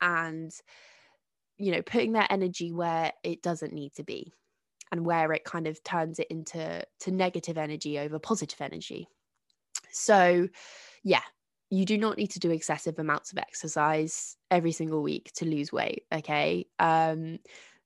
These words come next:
as I said, two to three times per week, doing some kind of movement would be really amazing. And then also just making sure you're getting out for a couple of walks each day.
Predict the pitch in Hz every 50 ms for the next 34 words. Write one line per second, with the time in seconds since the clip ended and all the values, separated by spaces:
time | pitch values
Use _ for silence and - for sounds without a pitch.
0 | _ _ _ - 190 190 180 180 170 - 170 170 165 - - - 240 247 - 262
1 | 247 262 247 233 208 - 175 180 180 196 233 233 - 202 185 180 175 180 208 -
2 | - - - - 196 185 180 185 180 - 185 180 - - 190 190 180 - 175 170
3 | 175 175 - 226 240 269 - 226 214 196 - 202 202 190 214 220 226 226 220 220
4 | 226 233 247 226 - 139 131 131 - - 185 190 190 190 - - 262 285 262 -
5 | 220 185 180 185 240 233 - 254 269 - - 269 - - 269 247 233 208 208 202
6 | 202 196 196 185 185 - - - 190 - - 190 - - 170 160 175 208 269 -
7 | - - - 165 - - - - 143 135 135 135 143